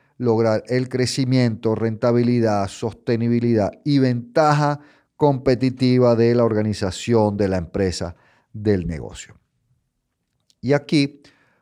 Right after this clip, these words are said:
con frecuencia, lo que veo es, eh, eh, algunos errores donde los mismos miembros del directorio son quienes elaboran la estrategia y después se la trasladan al equipo gerencial. Y eso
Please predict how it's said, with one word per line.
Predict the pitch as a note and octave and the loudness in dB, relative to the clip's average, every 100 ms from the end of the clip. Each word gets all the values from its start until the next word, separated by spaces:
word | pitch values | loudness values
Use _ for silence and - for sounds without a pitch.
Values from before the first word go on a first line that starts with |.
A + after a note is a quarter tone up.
| _ | _
con | A#2 G#2+ | -6 -2
frecuencia, | C3 C3 C#3+ B2 - A#2+ G#2+ - | -4 0 2 2 0 -2 -2 -2
lo | A#2+ A2+ | -2 0
que | A#2+ A#2 | 2 2
veo | A2+ G#2+ G#2+ G#2 - | 4 2 0 -4 -6
es, | G#2 | -4
eh, | F#2+ G#2+ | -4 -6
eh, | - | -4
algunos | G#2 G2 G2+ C3 | -4 -2 -2 -2
errores | A#2 G2+ F#2+ F#2+ | 2 2 2 0
donde | G2+ F#2 F#2 G2+ - _ _ _ _ _ - | 0 0 0 -2 -4 _ _ _ _ _ -6
los | B2+ A2+ | 0 0
mismos | A2 D3 D#3+ D#3 C3+ | 0 0 0 -2 -2
miembros | C#3 D3+ D3 C3 A#2 | 0 0 2 0 0
del | A#2+ A#2 | 0 0
directorio | B2+ C3 C3 B2+ A2 G#2+ | 0 0 2 2 2 0
son | - - D3+ E3+ D3+ | -4 -2 2 2 0
quienes | - A#2+ G#2 G2+ | -4 -2 0 0
elaboran | G#2+ G2 A2+ D3 B2+ A2 | 0 0 4 4 4 0
la | |
estrategia | G#2 - C3 B2+ G2 F#2+ F#2 - _ - - - | -2 -2 -2 -2 -4 -4 -8 -10 _ -20 -20 -4
y | D#3 C3 | 0 4
después | A2+ - - F3 F3 - | 2 0 0 4 4 4
se | C3 | 2
la | A#2+ | 2
trasladan | A#2+ A2 G2+ - C#3 C#3+ C3 G#2 G#2 G#2 _ _ _ _ | 0 -2 -2 -2 2 4 4 2 0 -6 _ _ _ _
al | A2 G#2+ | 0 2
equipo | F#2 F#2+ E2+ | 0 -4 -2
gerencial. | G2 E2+ - D2 C2+ B2 | 0 0 -4 -8 -6 0
Y | A#2 | 2
eso | G#2+ - B2 A#2 | 4 2 0 -2